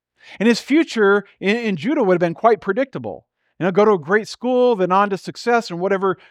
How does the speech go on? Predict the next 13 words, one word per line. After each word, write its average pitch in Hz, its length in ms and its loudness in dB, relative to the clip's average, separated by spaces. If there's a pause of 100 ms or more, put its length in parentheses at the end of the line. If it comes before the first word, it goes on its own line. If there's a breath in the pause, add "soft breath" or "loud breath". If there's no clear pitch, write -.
field 214 260 2
that 196 140 0
he 170 160 -8
chose, 196 580 -2 (300 soft breath)
make 202 160 4
a 214 80 2
great 196 320 2
marriage, 196 560 2
live 196 200 0
in 214 80 -2
an 202 140 -4
enviable 185 540 -2
home, 190 440 -6